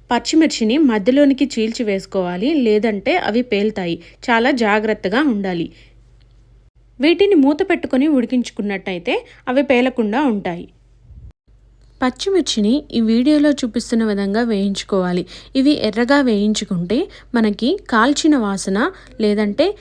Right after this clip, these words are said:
కాల్చినట్టు ఉన్న టేస్ట్ మనకి వస్తుంది. తర్వాత వీటిని మిక్సీ జార్లోనికి ట్రాన్స్‌ఫర్ చేసుకోవాలి. అలాగే అదే ఆయిల్లో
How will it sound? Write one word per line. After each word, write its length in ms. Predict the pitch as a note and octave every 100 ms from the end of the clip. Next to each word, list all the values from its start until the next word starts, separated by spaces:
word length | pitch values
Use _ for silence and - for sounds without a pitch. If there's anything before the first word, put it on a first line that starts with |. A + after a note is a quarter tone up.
| - _
కాల్చినట్టు 600 | A3+ A#3+ C#4+ D#4 D4 B3 B3+ A#3
ఉన్న 160 | G#3 G3+
టేస్ట్ 300 | G3 B3+ - B3 F#4
మనకి 240 | B3+ A#3 C4+
వస్తుంది. 420 | G#3 - F#3+ E3 - - - - - -
తర్వాత 360 | B3+ C4 D4 D4
వీటిని 420 | G#3+ G3 G3 E4 D#4+
మిక్సీ 300 | B3 - D#4+ C#4
జార్లోనికి 560 | A#3+ G#3 G#3 F#3 F3+ D#4
ట్రాన్స్‌ఫర్ 420 | A#3+ G3 F#3 A#3+ -
చేసుకోవాలి. 580 | C#4+ - F#3+ D#3+ D#3 - - - - - - _ - _ _ _ _ _ _ _ _ _ _ _ _ _ _ - _ _ -
అలాగే 500 | A#3 B3 A3 G3+ E4 -
అదే 260 | G#3+ G#3+ E4+ G4+ A#3+
ఆయిల్లో 380 | G3+ G3 G3+